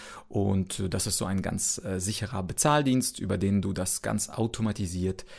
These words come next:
äh, kaufen kannst, diesen Online-Kurs und selbstverständlich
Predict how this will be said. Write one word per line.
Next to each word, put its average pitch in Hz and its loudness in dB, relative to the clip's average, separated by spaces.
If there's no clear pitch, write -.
äh, - -8
kaufen 170 2
kannst, - 2
diesen 110 2
Online-Kurs 104 2
und 95 -2
selbstverständlich 104 2